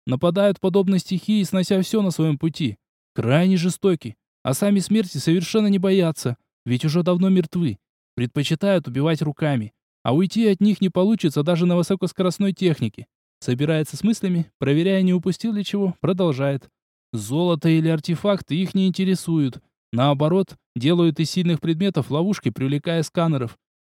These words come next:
За телами охотятся. И говорят, потом среди них можно встретить тех, кого они уже недавно убили. "Сила, которой позавидует любой некромант", вставляя свои пять монет, заявил Горелати. "Хочешь сказать,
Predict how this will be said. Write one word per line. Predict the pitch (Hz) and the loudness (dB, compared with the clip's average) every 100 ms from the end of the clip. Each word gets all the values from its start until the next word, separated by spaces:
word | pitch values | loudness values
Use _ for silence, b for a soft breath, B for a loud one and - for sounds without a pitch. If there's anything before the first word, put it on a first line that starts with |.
| - | -6
За | 135 | -2
телами | 196 202 202 202 | 0 2 4 2
охотятся. | 180 202 170 127 110 - _ _ _ _ | 2 2 0 -4 -10 -16 _ _ _ _
И | 117 | -6
говорят, | 135 143 170 185 | -2 0 0 -2
потом | - 135 175 | -4 -2 -2
среди | 156 143 143 | -2 -4 0
них | 170 196 147 | 0 0 0
можно | 151 147 | 0 0
встретить | 147 175 185 139 | -2 -2 -2 -4
тех, | - 208 - | -2 -2 0
кого | 127 139 180 | -2 0 2
они | 165 185 | 2 2
уже | 180 170 | 2 2
недавно | 175 156 175 170 170 | 0 0 0 2 0
убили. | 160 170 120 110 _ _ _ _ _ _ _ _ | 0 -4 -4 -8 _ _ _ _ _ _ _ _
"Сила, | - 147 180 180 170 | -4 -2 0 0 0
которой | 160 139 143 156 151 | -2 -2 0 0 0
позавидует | 151 139 143 131 147 147 143 | -2 -2 -2 0 0 0 -2
любой | 131 123 135 143 | -2 -2 -2 0
некромант", | 143 135 139 131 127 127 113 - _ | -2 -2 -2 0 0 -2 -6 -14 _
вставляя | - 127 135 143 139 | -4 -2 0 0 -2
свои | - 135 131 | 0 0 2
пять | 135 120 | 0 -2
монет, | 131 160 190 - | -2 -2 -4 -6
заявил | 110 117 131 143 | -4 0 0 0
Горелати. | 127 127 127 113 107 - _ _ _ _ | 0 -2 -2 -6 -10 -20 _ _ _ _
"Хочешь | 208 214 196 | -4 -2 -4
сказать, | - 180 185 175 | -2 -2 0 -2